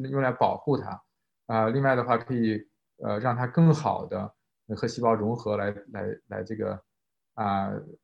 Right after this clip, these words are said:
导入，把R N A导入到细胞，这就是辉瑞和 Moderna 的，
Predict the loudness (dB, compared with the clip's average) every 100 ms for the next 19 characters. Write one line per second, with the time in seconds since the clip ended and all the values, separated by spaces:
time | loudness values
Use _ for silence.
0 | _ 0 2 2 0 0 -2 -2 -2 0
1 | 2 0 -2 -2 0 -2 -4 -6 -6 -8
2 | -6 -4 -2 -4 -10 _ _ _ -4 0
3 | 0 0 -2 -2 -2 0 0 0 -2